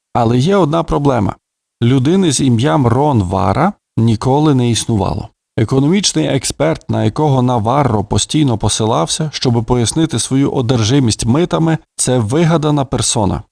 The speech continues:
Більше того, Рона Вару вигадав сам Наварро, як авторитетного експерта для своїх божевільних книжок. Як з'явився Рон Вара, звідки взялось це ім'я? Це анаграма прізвища Наварро.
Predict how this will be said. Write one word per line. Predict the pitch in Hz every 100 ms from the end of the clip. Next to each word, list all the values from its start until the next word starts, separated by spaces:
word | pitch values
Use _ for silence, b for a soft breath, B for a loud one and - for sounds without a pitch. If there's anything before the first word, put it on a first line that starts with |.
| _ -
Більше | 110 196 190 151
того, | - 101 104
Рона | 101 139 180 165
Вару | 113 113 135 175 202 170
вигадав | 123 160 170 147 117
сам | - 143 147
Наварро, | 127 110 107 92 82 - - -
як | 113 101 -
авторитетного | 117 120 110 101 160 143 120 107
експерта | 98 - 202 202 - 139
для | 110 107
своїх | - 113 147 165 - _ -
божевільних | 143 123 117 107 127 110
книжок. | - - 107 95 - - - _ _ - 160
Як | 180 147
з'явився | 151 165 180 - 147
Рон | 151 165 135
Вара, | 139 185 202 190 -
звідки | 113 160 -
взялось | 120 139 156 -
це | 156 151
ім'я? | 147 143 104 - _ _
Це | - 202
анаграма | 190 185 135 156 185 202 175
прізвища | 156 160 160 - 151
Наварро. | 135 131 143 120 120 101 - - 98